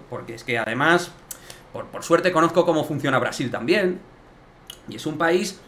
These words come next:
en el cual el baile es una manera de expresión. Y, y hay que entender también los círculos y los contextos de cada jugador, el país y todo, y todo, que en esta liga hemos tenido muchísimos brasileños, chavales, y que han celebrado bailando,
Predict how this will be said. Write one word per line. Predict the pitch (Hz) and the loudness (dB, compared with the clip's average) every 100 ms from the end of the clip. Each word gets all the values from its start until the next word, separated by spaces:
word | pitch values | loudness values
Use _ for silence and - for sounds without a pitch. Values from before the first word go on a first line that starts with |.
| - | -12
en | 131 131 | -6 -4
el | 123 | 0
cual | 156 180 180 - | 4 4 2 -4
el | 117 110 | -6 2
baile | 190 214 208 208 | 4 4 2 -2
es | 160 190 | -4 0
una | 185 | 4
manera | 170 185 202 | 4 4 2
de | 180 | 0
expresión. | - - 117 - 160 110 - - - - - - - - | 0 -4 -2 4 4 4 -4 -18 -20 -20 -20 -20 -20 -10
Y, | 147 | -8
y | 135 139 | -2 0
hay | 175 | 0
que | |
entender | 208 180 185 190 | 0 0 0 0
también | 175 190 185 | 0 2 2
los | 151 | 2
círculos | - 240 269 262 180 | 0 -4 2 2 2
y | |
los | 143 - | -2 -2
contextos | 123 123 196 220 | -4 -2 -2 -2
de | 160 | -2
cada | 123 113 | -2 -4
jugador, | 104 113 113 190 220 | -4 -4 2 4 4
el | 180 127 | 2 0
país | 104 180 240 233 - | -4 -2 -4 -4 -8
y | |
todo, | - 254 247 262 - - - - - | -4 0 0 -2 -8 -16 -20 -20 -14
y | 113 | -4
todo, | 214 254 247 | 2 4 2
que | 135 | 0
en | 117 | -6
esta | 175 254 | 0 2
liga | 226 180 | 4 4
hemos | 160 | 4
tenido | - 143 139 | 0 0 0
muchísimos | 135 143 135 120 | 0 -2 0 0
brasileños, | 117 - 151 226 - | -2 -6 -6 -4 -6
chavales, | - 160 233 - - - - | -2 0 0 -4 -12 -16 -6
y | |
que | 123 | -2
han | 214 | 0
celebrado | 220 202 185 160 | 0 2 4 4
bailando, | 113 139 262 220 220 | 4 4 4 2 0